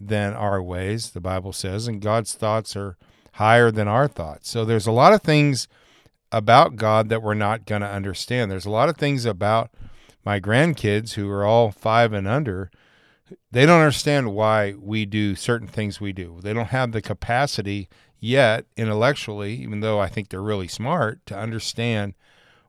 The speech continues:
what I'm doing at fifty-four. And there's a whole lot of things about God, who is infinitely wiser than me, that I will never understand on this side of heaven.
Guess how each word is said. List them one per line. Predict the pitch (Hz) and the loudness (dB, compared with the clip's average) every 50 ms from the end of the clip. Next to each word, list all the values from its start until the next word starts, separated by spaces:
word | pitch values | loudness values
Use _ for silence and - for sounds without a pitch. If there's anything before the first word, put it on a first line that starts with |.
| _ | _
what | - 110 110 117 123 127 123 - - | -12 -6 0 2 2 2 2 0 -2
I'm | - 110 117 123 135 123 | -2 0 2 2 0 0
doing | 110 113 107 104 107 107 107 107 | -2 -2 0 0 0 -2 -2 -4
at | 104 104 - | -6 -8 -8
fifty-four. | - 107 95 - - 101 98 - 143 165 180 131 92 - - _ _ _ _ _ _ _ _ _ _ _ - - - _ - | -8 -10 -8 -8 -10 -12 -8 -6 -4 -4 -4 -4 -6 -8 -12 _ _ _ _ _ _ _ _ _ _ _ -20 -20 -20 _ -4
And | 113 117 117 | -2 0 2
there's | 117 117 113 104 | 2 2 2 0
a | 104 92 | 0 2
whole | 110 143 160 160 | 2 4 4 6
lot | 147 135 127 | 6 6 6
of | 113 | 4
things | - 127 120 117 104 101 | 2 0 0 0 0 -2
about | 101 98 101 98 98 101 87 | -2 -2 -2 -2 -4 -4 -2
God, | 101 113 135 147 117 92 90 95 104 98 - _ _ _ _ _ _ _ _ _ - | 0 2 2 2 0 -2 -4 -6 -8 -12 -16 _ _ _ _ _ _ _ _ _ -4
who | 117 110 | -2 0
is | 104 98 - | 0 0 0
infinitely | 139 147 165 165 - - 131 123 117 - 117 113 | 2 2 2 2 2 2 2 0 0 -2 -8 -8
wiser | 101 101 104 107 107 107 95 98 95 | -6 -2 0 0 0 0 -2 -6 -10
than | 85 87 87 92 | -10 -8 -8 -4
me, | 104 127 151 143 104 95 104 110 - _ _ _ _ _ _ _ _ | -2 -2 0 -2 -2 -4 -6 -10 -14 _ _ _ _ _ _ _ _
that | - 110 113 - | -6 -6 -4 -4
I | - 117 123 127 127 127 - - _ _ _ _ _ _ - | 0 2 2 2 2 0 -2 -8 _ _ _ _ _ _ -8
will | 117 113 113 110 | -4 -2 0 2
never | 113 117 123 135 135 139 135 131 - - | 4 4 4 4 4 2 0 -2 -4 -2
understand | - 117 120 117 113 - - - 117 110 107 107 107 113 113 101 - _ _ _ _ | 0 0 0 0 -2 -4 -6 -4 -4 -2 -2 -2 -2 -4 -6 -8 -12 _ _ _ _
on | - 107 110 110 104 | -4 -2 -2 -2 0
this | 110 110 107 - | 0 -2 -2 -2
side | - - 107 101 107 107 | -2 0 0 2 2 0
of | 110 104 | 0 0
heaven. | 95 135 160 165 123 - - - | 0 0 0 0 -2 -8 -16 -20